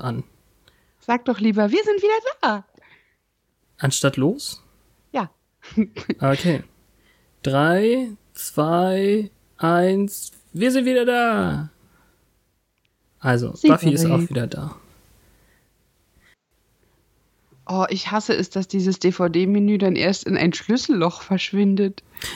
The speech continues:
Speaker 1: Ah, das hätte ich mit berechnen müssen. Jetzt muss ich nochmal Pause machen, oder was?
Speaker 2: Aber höchstens eine Sekunde. Also sie liegt jetzt im Bett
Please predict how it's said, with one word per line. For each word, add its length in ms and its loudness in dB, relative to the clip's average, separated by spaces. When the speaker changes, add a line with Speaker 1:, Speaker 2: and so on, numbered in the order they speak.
Speaker 1:
Ah, 360 2
das 220 -2
hätte 120 -2
ich 120 -2
mit 180 0
berechnen 460 0
müssen. 500 0
Jetzt 200 -2
muss 160 0
ich 100 -12
nochmal 240 2
Pause 760 -2
machen, 580 -2
oder 220 -4
was? 260 0
Speaker 2:
Aber 80 2
höchstens 460 0
eine 260 0
Sekunde. 540 2
Also 160 0
sie 160 2
liegt 260 0
jetzt 220 0
im 240 2
Bett 520 -2